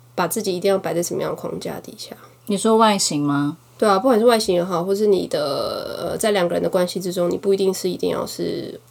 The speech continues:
Speaker 1: 全然的照顾者，或是你也是可以撒娇的啊，或者什么的。
Speaker 2: 嗯哼。
Speaker 1: 这点倒蛮有趣的。
Speaker 2: 所以这是你在澳洲的时候看到的？
Speaker 1: 我出去之后，对，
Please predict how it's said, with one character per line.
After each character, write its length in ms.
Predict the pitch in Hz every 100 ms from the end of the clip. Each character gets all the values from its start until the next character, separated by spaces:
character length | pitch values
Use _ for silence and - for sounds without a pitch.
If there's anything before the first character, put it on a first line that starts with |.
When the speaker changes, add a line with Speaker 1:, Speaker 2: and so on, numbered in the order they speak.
| _ _ -
Speaker 1:
全 160 | - 185
然 160 | 185
的 80 | 185
照 180 | 180 175
顾 200 | 185 180
者， 160 | - -
或 100 | 185
是 120 | 185 196
你 80 |
也 80 | 226
是 80 | 214
可 100 | 220
以 80 | 185
撒 180 | 165 156
娇 240 | - 180
的 160 | - -
啊， 160 | - 202
或 80 | 196
者 60 |
什 120 | 196
么 80 | 202 -
的。 100 | - -
Speaker 2:
嗯 220 | 190 170
哼。 320 | 170 170 165 180 _ _ -
Speaker 1:
这 100 | 226
点 160 | 190
倒 100 | 175
蛮 160 | 170 -
有 80 | 165
趣 200 | - 190
的。 60 | - - -
Speaker 2:
所 120 | 269
以 60 | 262
这 160 | 269
是 120 | 254 240
你 100 | 170
在 100 | 190
澳 160 | 196
洲 140 | 180 180
的 60 |
时 100 | 160
候 60 | 156
看 200 | - 147
到 100 | 254
的？ 40 |
Speaker 1:
我 60 | 233
出 140 | 254 285
去 160 | 302
之 120 | 247
后， 240 | 226 220 180
对， 200 | 196